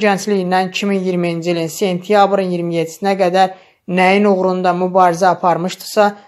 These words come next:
Azərbaycan ordusu erməni qatilinin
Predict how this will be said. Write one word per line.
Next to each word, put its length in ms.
Azərbaycan 720
ordusu 380
erməni 580
qatilinin 680